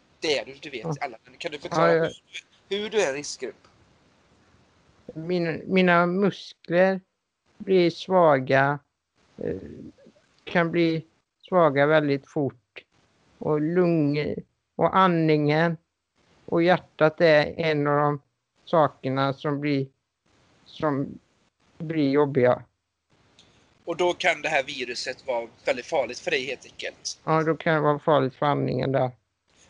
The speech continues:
Speaker 1: Och du, du har ju inte träffat mig sedan, eh, vi-, december när vi hade vinterfika. Och det är ju faktiskt djupt deprimerande för vi tycker väldigt mycket om varandra.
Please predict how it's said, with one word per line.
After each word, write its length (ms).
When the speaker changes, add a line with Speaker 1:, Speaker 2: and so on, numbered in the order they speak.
Speaker 1:
Och 100
du, 240
du 140
har 80
ju 80
inte 180
träffat 480
mig 300
sedan, 680
eh, 420
vi-, 160
december 760
när 80
vi 80
hade 140
vinterfika. 760
Och 100
det 60
är 120
ju 60
faktiskt 760
djupt 500
deprimerande 800
för 220
vi 140
tycker 300
väldigt 200
mycket 200
om 180
varandra. 460